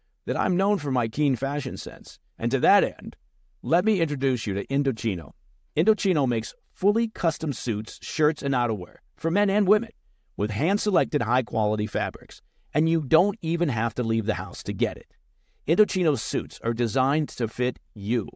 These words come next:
Everything is made to your exact measurements and customizations, and there are endless customization options to get the exact look you want. From buttons and vents to pockets and lapels, high-quality fabric in wools, linen, and cotton in different colors and patterns.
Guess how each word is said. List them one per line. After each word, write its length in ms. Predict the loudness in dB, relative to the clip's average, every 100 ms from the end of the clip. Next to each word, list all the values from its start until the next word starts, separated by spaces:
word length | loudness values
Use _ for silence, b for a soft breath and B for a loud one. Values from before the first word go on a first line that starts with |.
| -18 -4
Everything 440 | 0 2 2 2
is 140 | 2 2
made 220 | 0 0
to 80 | -2
your 120 | -4
exact 460 | -4 -2 0 0
measurements 480 | -2 -2 0 -2 -2
and 140 | -4 -2
customizations, 880 | -2 -2 -2 -2 -2 -4 -10 -18 -20 _ -8
and 140 | -2
there 240 | 0 0
are 280 | 2 2 0 0
endless 540 | 0 0 -2 -10 -6
customization 720 | -2 0 0 0 0 0 -2
options 380 | -8 -6 -4 -6 -8 _
to 80 | -2
get 160 | 2 2
the 80 | 2
exact 440 | 2 2 0 0
look 260 | -2 -4 -2
you 100 | -2
want. 280 | -4 -8 -14 _ _ _ -4
From 180 | -2
buttons 380 | 2 2 2 0
and 140 | 0 0
vents 320 | -2 -2 -2
to 100 | -4
pockets 460 | -2 -2 -2 -4 -2
and 120 | -2
lapels, 520 | -2 0 0 0 -4 _ _ _
high-quality 720 | 2 2 4 2 2 2 0
fabric 440 | 0 0 0 -2
in 160 | -4 -2
wools, 360 | 0 0 -2
linen, 300 | -2 0 2
and 100 | 0
cotton 380 | 0 -2 0 -4 -6 _ -8
in 140 | -6
different 380 | 0 0 0 0
colors 420 | 2 2 2 -2 -10 _
and 140 | -6 -2
patterns. 540 | 0 0 -4 -12 -18